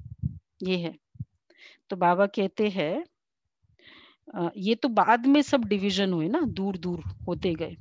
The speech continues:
अभी तुम भारत पाकिस्तान था और खंड पाकिस्तान नहीं बनते। यह है माया रावण का पोंप। बच्चे, ये थोड़ा समय चलने वाला है। यह है झूठा शो,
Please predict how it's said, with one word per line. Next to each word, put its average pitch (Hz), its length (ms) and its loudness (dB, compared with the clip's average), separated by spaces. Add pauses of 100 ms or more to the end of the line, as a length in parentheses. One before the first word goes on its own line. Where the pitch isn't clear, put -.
(1300)
अभी 208 240 4
तुम 277 480 2 (380)
भारत 175 360 2 (100)
पाकिस्तान 220 600 2
था 214 120 0
और 214 200 0
खंड 220 200 0
पाकिस्तान 214 540 0
नहीं 214 140 2
बनते। 160 300 -6
यह 180 320 4
है 220 220 4
माया 190 480 4
रावण 180 360 4
का 190 180 2
पोंप। 165 400 -2 (600)
बच्चे, 220 440 0
ये 269 180 4
थोड़ा 208 420 2
समय 214 320 0
चलने 185 340 -2
वाला 156 280 -2
है। 160 260 -6
यह 202 220 4
है 226 140 4
झूठा 196 460 0
शो, - 320 -4